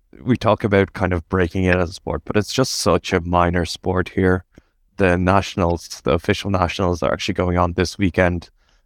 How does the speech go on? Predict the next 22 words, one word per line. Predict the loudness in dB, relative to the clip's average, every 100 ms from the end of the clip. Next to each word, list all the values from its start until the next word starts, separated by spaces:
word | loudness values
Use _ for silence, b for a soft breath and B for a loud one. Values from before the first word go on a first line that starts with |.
| _
There's | 0 0
about | 2 0 -2 _ _ -6
twenty-five | 0 0 0 -2 -2 -2 -4
teams | -6 -4 -4 -6 -4
at | -2 0
it, | -2 -6 -12 _ _ _ -6
mostly | 0 0 0 -2 0 0 -4 _
expats. | -6 -6 -4 -4 -4 -8 -18 -18 _ _ _ _ _ _ _ _ _ _ _ _ _
And | 0 2 2 -2 -6 -14 _ _ _ _ _
it's | -2 -2 0
just | 0 2
a, | 0 0
a | -4 -6
big | 0 2 2
slog | -4 -6 -2 2 2 2 -2 -8
of | -4 -4
how | -4 0 2 4 2
you | 0 -2 -2
actually | -6 -4 -6
break | -2 -2 -2 -4
it. | -10 -12 _ _ -2
Um, | 0 0 -4 -8